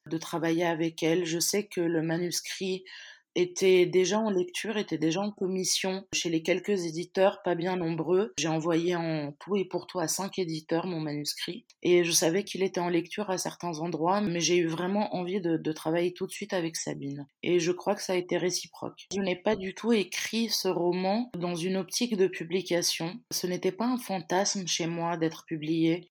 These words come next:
mais je crois que j'ai eu par contre besoin de m'en séparer. Je crois que la séparation ne passe que par le lecteur et l'éditeur est bien là pour faire ce, ce travail de transmission-là, finalement. Donc, euh, même si je n'ai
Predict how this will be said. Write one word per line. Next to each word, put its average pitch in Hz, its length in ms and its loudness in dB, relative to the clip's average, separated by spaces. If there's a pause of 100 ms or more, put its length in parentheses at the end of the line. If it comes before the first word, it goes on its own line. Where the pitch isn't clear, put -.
mais 180 640 0
je 165 220 0
crois 220 680 -2
que 202 120 2
j'ai 190 160 2
eu 226 180 -2 (100)
par 185 240 -2
contre 233 340 -2
besoin 185 440 2
de 226 80 2
m'en 180 160 0
séparer. 175 720 0 (240)
Je - 40 -12
crois 220 200 0
que 220 140 -4
la 175 180 2
séparation 185 1300 0
ne 180 240 0 (220)
passe - 520 2
que 233 460 2
par 175 220 2
le 175 100 4
lecteur 180 720 -2 (200)
et 185 120 4
l'éditeur 180 680 4
est 160 60 2
bien 170 360 -2
là 196 360 4 (140)
pour - 140 -10
faire 202 180 -4
ce, - 100 -2 (100)
ce - 160 -2
travail 180 380 0
de 175 80 0
transmission-là, 180 960 -2
finalement. 156 640 -4
Donc, 170 400 -6
euh, 180 100 6
même 208 280 2
si 220 240 -2
je 196 120 -2
n'ai 185 300 -2